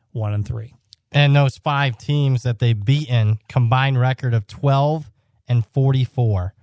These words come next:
Speaker 2: for the Bills. And let, let me ask you this, and I hate to put you on the spot here, but if you just looked at Miami, forget about the first four months, the whole tanking theories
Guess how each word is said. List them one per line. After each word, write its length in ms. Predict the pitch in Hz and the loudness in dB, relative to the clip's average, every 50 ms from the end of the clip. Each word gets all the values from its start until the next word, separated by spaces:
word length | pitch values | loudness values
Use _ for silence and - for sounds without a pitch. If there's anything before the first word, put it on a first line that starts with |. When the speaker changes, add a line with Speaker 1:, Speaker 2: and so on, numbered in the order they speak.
| _ _ _ | _ _ _
Speaker 2:
for 140 | _ - 123 | _ 0 2
the 80 | 110 110 | 2 4
Bills. 560 | 104 101 120 117 104 92 87 90 - - - _ _ _ _ _ _ _ - _ _ _ _ - | 6 6 6 6 6 2 0 -6 -12 -16 -20 _ _ _ _ _ _ _ -20 _ _ _ _ 0
And 460 | 139 135 131 123 123 123 117 110 - _ _ _ _ _ _ _ _ | 2 4 4 4 4 4 2 0 -2 _ _ _ _ _ _ _ _
let, 240 | - 160 190 190 175 | -4 -2 -2 -2 -2
let 100 | 202 220 | -4 -4
me 120 | 233 220 202 | -2 -2 -2
ask 240 | 185 165 - - | -2 -2 -4 -4
you 80 | 160 156 | -4 -2
this, 160 | 147 131 - | -2 -2 -2
and 100 | 139 127 | -2 0
I 40 | 123 | 0
hate 180 | 131 151 147 - | 0 0 -2 -4
to 60 | 123 | -4
put 260 | - 147 127 - - | -4 -4 -4 -2 -2
you 40 | 127 | -2
on 120 | 117 113 | 0 0
the 40 | 104 | -2
spot 380 | - - - 113 101 95 92 - | -4 -4 -6 -4 -4 -4 -6 -6
here, 240 | 104 98 90 92 - _ - - - - - _ _ _ _ - | -6 -6 -6 -6 -10 _ -20 -20 -20 -20 -20 _ _ _ _ -2
but 140 | 160 156 | 0 0
if 120 | 156 - - | 0 -2 -4
you 120 | 233 269 | -8 -10
just 260 | 247 302 269 180 165 | -8 -8 -10 -8 -4
looked 300 | 170 175 175 156 - - | -2 -2 -2 -2 -4 -6
at 80 | 131 127 | -6 -4
Miami, 500 | 131 135 139 147 151 156 156 151 143 131 127 120 _ | -2 0 0 0 0 0 -2 -2 -4 -6 -10 -16 _
forget 320 | - 156 135 127 175 214 233 | -12 -12 -8 -6 -4 -4 -4
about 260 | 190 180 170 165 - | -4 -4 -6 -6 -6
the 60 | 156 | -10
first 400 | 127 _ - 165 160 147 - - | -12 _ -8 -8 -8 -8 -10 -12
four 220 | - 165 160 156 147 | -10 -4 -2 -2 0
months, 380 | 143 143 143 143 147 147 - - | 0 0 0 0 0 -2 -6 -10
the 100 | - 127 | -8 -6
whole 200 | 123 151 156 143 | -6 -6 -6 -8
tanking 640 | - - - 156 147 151 139 - 151 147 147 131 | -10 -8 -6 -4 -2 -4 -4 -4 -4 -4 -4 -4
theories 600 | - - 151 151 151 147 147 147 143 143 - - | -4 -4 -4 -2 -2 0 0 0 -2 -2 -4 -8